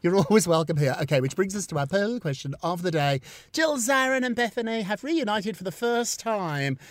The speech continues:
since their feud erupted in twenty ten. Do you think these two can now have a real friendship, or is it just Bethenny looking for attention? I hope not, 'cause I think Jill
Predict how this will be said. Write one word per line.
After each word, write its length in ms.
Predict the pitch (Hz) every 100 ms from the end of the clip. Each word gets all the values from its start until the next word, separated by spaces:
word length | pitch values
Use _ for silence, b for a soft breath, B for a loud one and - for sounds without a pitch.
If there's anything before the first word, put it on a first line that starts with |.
| B
since 300 | - 165 156
their 180 | 151 143
feud 640 | - _ 233 262 262 254 -
erupted 640 | - 208 - 233 247 156 - - b b b
in 200 | - 269
twenty 420 | - 190 151 143 190
ten. 320 | 202 202 175
Do 140 | 269
you 120 | 311
think 200 | 262 233 -
these 300 | 165 165 -
two 180 | 160 147
can 240 | 160 147
now 200 | 120 117
have 160 | 135 151
a 60 |
real 320 | 113 110 113 139
friendship, 500 | - 120 120 131 156
or 80 |
is 100 | 156
it 140 | 175 143
just 480 | 190 185 156 - - B B -
Bethenny 420 | 139 - 139 131
looking 280 | 120 127 117
for 140 | 131
attention? 420 | 117 131 117 170
I 100 | 185
hope 220 | 196 208 190
not, 240 | 139 -
'cause 100 | -
I 80 | 180
think 300 | - 247 160
Jill 440 | - 156 131 120